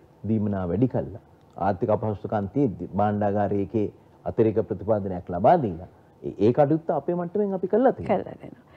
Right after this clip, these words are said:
Speaker 2: අ, ඊළඟ ප්‍රශ්නේ ජාත්-, ජාත්‍යන්තර පාසල් නියාමනය සඳහා අධ්‍යාපන දෙපාර්තමේන්තුව සතුව නීති මොනා හරි තියෙනවද කියලා?
Speaker 1: දැන්ට නෑ. දැන්ට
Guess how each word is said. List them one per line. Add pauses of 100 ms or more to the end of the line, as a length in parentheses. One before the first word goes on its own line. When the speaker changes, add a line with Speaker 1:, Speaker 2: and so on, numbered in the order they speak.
(400)
Speaker 2:
අ,
ඊළඟ
ප්‍රශ්නේ
ජාත්-, (120)
ජාත්‍යන්තර
පාසල්
නියාමනය (240)
සඳහා
අධ්‍යාපන
දෙපාර්තමේන්තුව
සතුව
නීති (260)
මොනා
හරි
තියෙනවද
කියලා?
Speaker 1:
දැන්ට
නෑ.
දැන්ට